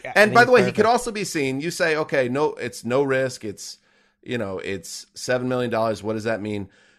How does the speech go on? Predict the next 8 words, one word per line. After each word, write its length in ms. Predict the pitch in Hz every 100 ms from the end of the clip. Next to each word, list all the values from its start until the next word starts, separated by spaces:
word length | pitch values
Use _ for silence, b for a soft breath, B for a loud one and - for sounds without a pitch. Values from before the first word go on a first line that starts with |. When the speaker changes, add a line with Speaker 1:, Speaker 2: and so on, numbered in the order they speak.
| _
Speaker 2:
But 200 | 131 127
there's 180 | 147 120
that 160 | 139
old 220 | 143 165 165
term, 300 | 160 160 113
the 80 |
old 160 | 120 123
Parcellsism. 840 | 131 123 139 143 120 101 95 92